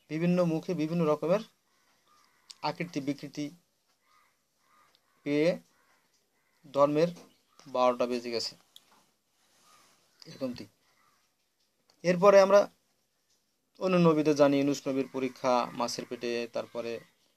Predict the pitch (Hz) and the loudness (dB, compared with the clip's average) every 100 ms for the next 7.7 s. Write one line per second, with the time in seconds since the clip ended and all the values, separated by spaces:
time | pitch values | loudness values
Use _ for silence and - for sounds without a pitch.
0 | _ _ _ _ _ _ _ _ - 127 | _ _ _ _ _ _ _ _ -16 -14
1 | 123 135 117 117 117 113 - _ _ _ | -8 -6 -6 -6 -6 -8 -14 _ _ _
2 | _ 123 117 120 117 113 117 - 190 214 | _ -16 -14 -12 -12 -12 -12 -10 -6 0
3 | 208 202 185 165 143 139 139 127 - 139 | 4 8 8 6 4 -2 -2 -2 -4 -6
4 | - 151 156 143 131 127 123 120 123 117 | -8 -14 -14 -14 -14 -12 -12 -8 -8 -8
5 | 113 110 - - _ - _ _ _ _ | -12 -14 -16 -20 _ -20 _ _ _ _
6 | - 160 165 180 185 180 165 175 - _ | -12 -4 4 6 8 8 6 4 -4 _
7 | _ - 151 156 151 160 175 | _ -6 -2 -2 -2 -2 -2